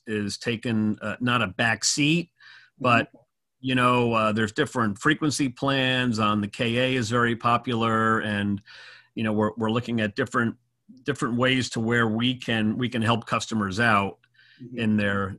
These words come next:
Speaker 1: in their design. There's, there's very little we can do to create business because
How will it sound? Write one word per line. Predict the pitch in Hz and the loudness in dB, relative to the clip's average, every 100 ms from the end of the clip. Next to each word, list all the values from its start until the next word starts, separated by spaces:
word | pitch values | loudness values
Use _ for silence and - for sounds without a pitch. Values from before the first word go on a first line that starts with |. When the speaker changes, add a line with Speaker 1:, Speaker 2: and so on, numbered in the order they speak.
| _ | _
Speaker 1:
in | 117 - 123 | -8 -2 2
their | 117 | 2
design. | 104 98 117 104 104 | 2 2 4 4 2
There's, | 107 | 0
there's | 107 139 113 | 2 2 6
very | 190 208 | 8 8
little | 175 151 | 8 6
we | 143 | 4
can | 160 131 | 2 2
do | 123 147 | 2 2
to | 127 | 2
create | - 135 160 165 | 0 2 2 2
business | 127 117 131 | 0 0 0
because | 104 127 131 123 117 | -2 -4 0 0 0